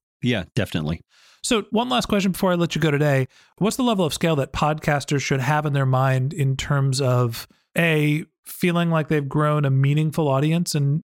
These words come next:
Speaker 2: B, understanding where there's an opportunity for monetization?
Speaker 1: Well, there's two questions there, so I'll approach them individually. The first one is, what's a meaningful scale? I think that word meaningful is the operative word,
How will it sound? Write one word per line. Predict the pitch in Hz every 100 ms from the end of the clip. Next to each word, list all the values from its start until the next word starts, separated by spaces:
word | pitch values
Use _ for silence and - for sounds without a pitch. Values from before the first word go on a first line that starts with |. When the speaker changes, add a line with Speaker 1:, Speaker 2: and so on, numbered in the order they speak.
| -
Speaker 2:
B, | 151 147 165
understanding | 190 147 135 - 151 143 139 135 135 - -
where | 151 151 156
there's | 156
an | 139
opportunity | 135 139 - 143 135 131
for | 127
monetization? | 113 117 113 113 123 135 - 147 - _ _ _ _ _ _
Speaker 1:
Well, | 117
there's | 123 -
two | 160
questions | - 117 107 107 98
there, | 95 95
so | - 104
I'll | 101 -
approach | 98 - 117 95 -
them | 90 -
individually. | 110 92 90 92 92 87
The | 82
first | 92 147 -
one | 104
is, | 92 90 -
what's | 120 107 113
a | 92
meaningful | 101 101 95 90 90
scale? | - 113 90 78 76
I | 98
think | 85 101 95
that | 92
word | 104 90
meaningful | 101 110 104 85 90
is | 87
the | 95
operative | 87 87 82 82
word, | 85 92 80